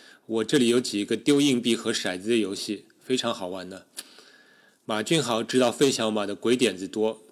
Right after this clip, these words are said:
不知道他葫芦里卖的什么药，但恰好他没有什么事儿，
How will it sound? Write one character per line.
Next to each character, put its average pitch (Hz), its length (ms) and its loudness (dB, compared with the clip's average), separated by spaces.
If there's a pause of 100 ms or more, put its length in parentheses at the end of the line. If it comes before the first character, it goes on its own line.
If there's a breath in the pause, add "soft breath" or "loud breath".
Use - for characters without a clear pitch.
不 127 100 -6
知 123 140 0
道 113 120 4
他 110 220 -6
葫 107 240 -8
芦 127 160 2
里 98 140 -2
卖 110 200 -2
的 101 80 -6
什 98 200 -12
么 95 80 -10
药， 107 200 -6 (840 loud breath)
但 117 260 0
恰 143 240 -2
好 104 300 -4
他 120 200 -4
没 113 120 -2
有 123 80 2
什 120 120 -4
么 95 80 -12
事 107 180 -6
儿， 107 140 -8